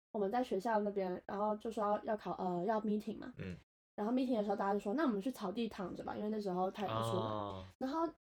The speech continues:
Speaker 1: 我那，那个挪威的朋友就说，“哎，我们去草地躺，你快点，快点去，去，去。”然后说，“我不想要在太阳底下。”因为那时候刚来。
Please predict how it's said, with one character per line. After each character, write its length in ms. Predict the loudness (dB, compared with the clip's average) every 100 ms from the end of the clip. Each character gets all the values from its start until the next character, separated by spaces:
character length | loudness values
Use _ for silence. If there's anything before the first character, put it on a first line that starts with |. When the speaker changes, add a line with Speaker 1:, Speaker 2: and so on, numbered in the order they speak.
| _
Speaker 1:
我 100 | 0
那， 80 | 2 2
那 100 | 2
个 80 | 2
挪 120 | 2
威 80 | 2
的 100 | 0
朋 140 | -2
友 80 | -4
就 80 | -6
说 100 | -2
，“哎， 60 | 4
我 100 | 4
们 180 | 4 2
去 60 |
草 140 | 0 4
地 80 | 4
躺， 320 | 4 0 2 2
你 100 | 0
快 100 | -2
点， 120 | 0
快 100 | 2
点 80 | 2
去， 140 | -2
去， 80 | -2
去。” 160 | -4 -6 -12 -10
然 80 | -8
后 80 |
说 80 | -8 -10
，“我 20 |
不 120 | -12 -12
想 160 | -4
要 100 | -2
在 140 | -2 -2
太 140 | 0
阳 180 | 0 0
底 80 | 0
下。” 80 | 0
因 40 |
为 40 | 0
那 60 |
时 60 | 0
候 80 | 0
刚 180 | 0
来。 80 | -2